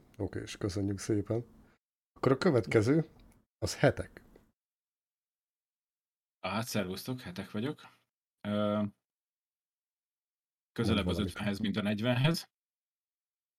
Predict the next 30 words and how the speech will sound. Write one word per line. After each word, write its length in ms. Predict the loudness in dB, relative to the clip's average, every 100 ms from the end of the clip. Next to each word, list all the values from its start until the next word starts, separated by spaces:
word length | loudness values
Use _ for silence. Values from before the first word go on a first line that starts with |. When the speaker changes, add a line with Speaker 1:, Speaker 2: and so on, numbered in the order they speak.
| _ _ -10
Speaker 2:
Már 200 | -8 -4
sajnos, 540 | -2 0 -2 -4 -8 -10
ö, 200 | -6 -4
egy, 200 | -6 -10 _
egy 220 | -10 -10 -2
picivel 500 | -2 0 -4 -6 -10
öregebb 340 | -10 -8 -8 -8
évjárat 400 | -10 -8 -10 -10
vagyok, 240 | -8 -8
mint 140 | -8 -10
Bulfeter. 580 | -10 -12 -8 -8 -8 _ _ _ _ _ _ _ _ _ -16
Ö, 240 | -12 -10 -12
én 360 | -14 -8 -2 0
még 200 | 0 0
annak 260 | 0 -2
idején 200 | -4 -2
Commodore-ral 500 | 0 0 -2 -6 -8
kezdtem. 520 | -8 -10 -8 -8 -8 _ _ _ _ _ _ _ _ _ _ _ _ _ _ _
Aztán, 720 | -14 -14 -8 -6 -6 -8 -12 _ _ _ _ _ _ _ -16
aztán 260 | -10 -8
az 100 | -4
első 260 | -4 -4 -4
P 160 | -4 -4
C 100 | -4
az 260 | -6 -6
olyan, 160 | -6 -6
nem 320 | -10 _ -18
is 120 | -14
tudom, 280 | -8 -6 -6
kilencvenhétbe 600 | -6 -6 -6 -8 -8 -8